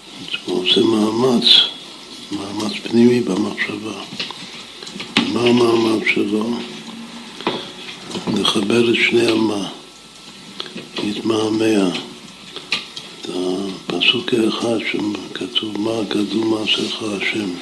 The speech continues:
מאוד עמקו מחשבותיך." איפה זה מופיע? בפרק צדיק ב' בתהילים, שזה הפרק של שבת, מזמור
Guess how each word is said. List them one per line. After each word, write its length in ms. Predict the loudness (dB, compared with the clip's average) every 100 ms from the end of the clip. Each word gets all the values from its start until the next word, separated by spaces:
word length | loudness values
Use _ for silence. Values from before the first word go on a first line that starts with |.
| -10 -12 -12 -12 -8 -8 -8 -6 0 0 0
מאוד 240 | 2 4 6
עמקו 480 | 6 6 4 4 4 2
מחשבותיך." 840 | 0 0 0 -2 -6 -2 0 0 -4 -6 -10 -14 -18 -20 -16 -14 -14 -14 -14 -8 -2
איפה 200 | -2 0 2
זה 80 | 4
מופיע? 460 | 4 0 0 2 4 2
בפרק 320 | 2 0 -2 -2
צדיק 260 | -4 -2 -4 -4
ב' 120 | -4 -4 -6 -12 -14 -14 -14 -10 -10 -10 -10 -8
בתהילים, 680 | -2 0 2 2 4 4 2 -2 -12 -14 -14 -16 -16 -16 -16 -18 -18 -12 -12 -12 -12 -10 -10 -10 -14 -14 -14 -14 -14 -10
שזה 380 | -6 0 2 2
הפרק 440 | 2 2 4 2 2 0
של 100 | 2 4
שבת, 420 | 4 0 -4 -2 0 -2 -6 -4
מזמור 380 | -2 0 -2